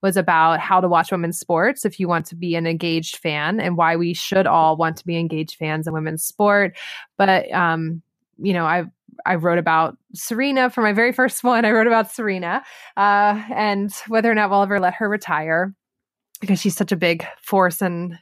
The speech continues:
in sport in general. Uh, so it's kind of all over the place. I, I, I'll be writing one about the World Cup before the World Cup starts. So that's been a lot of fun. And then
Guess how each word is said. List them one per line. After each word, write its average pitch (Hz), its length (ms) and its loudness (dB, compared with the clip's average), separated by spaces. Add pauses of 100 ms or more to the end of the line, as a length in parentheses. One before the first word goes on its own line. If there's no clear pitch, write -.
(120)
in 180 160 -8
sport 175 400 -2
in 180 160 -4
general. 165 400 0 (340)
Uh, 185 220 4
so 240 160 4
it's 226 100 0
kind 240 220 2
of 226 80 0
all 214 100 6
over 196 140 2
the 196 80 0
place. 196 200 0
I, 180 180 4
I, 170 240 2 (180)
I'll 180 80 2
be 180 140 0
writing 170 240 2
one 170 120 2
about 165 260 2
the 180 80 0
World 170 260 2
Cup 165 260 -2
before 175 260 -6
the 165 100 -6
World 165 200 -4
Cup 180 180 -8
starts. 165 380 -6
So 175 340 0 (380)
that's 208 220 2
been 208 280 2
a 190 120 2
lot 175 180 4
of 170 60 -4
fun. 165 500 -4
And 180 340 -4
then 180 440 0